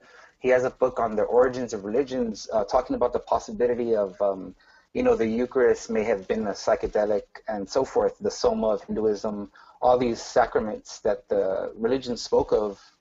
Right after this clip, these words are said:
um, the Kykeon in Greek, uh, mythology, may have been, uh, some s-, sort of a psychedelic they were taking. So they're not too sure whether the early mystics had it through psychedelics or, uh,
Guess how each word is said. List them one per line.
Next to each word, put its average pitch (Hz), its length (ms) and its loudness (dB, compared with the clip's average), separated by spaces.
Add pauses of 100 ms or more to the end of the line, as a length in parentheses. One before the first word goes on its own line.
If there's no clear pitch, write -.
um, 104 420 -2 (240)
the 113 80 2
Kykeon 117 680 0
in 104 140 -8
Greek, 113 240 -8 (400)
uh, 101 80 -8
mythology, 110 840 -2 (520)
may 123 140 4
have 123 240 2
been, 113 460 -2 (100)
uh, 101 180 2
some 123 300 -2
s-, - 320 -12
sort 117 360 2
of 101 120 -2
a 92 140 2
psychedelic 117 640 0
they 107 80 -2
were 95 120 -4
taking. 110 420 -8
So 110 360 0 (360)
they're 135 120 4
not 190 180 4
too 120 120 -2
sure 160 320 4
whether 127 360 2
the 117 100 2
early 123 220 0
mystics - 680 -6
had 120 180 4
it 127 200 -2
through 120 120 -6
psychedelics 120 800 -2
or, 107 520 2
uh, 95 320 0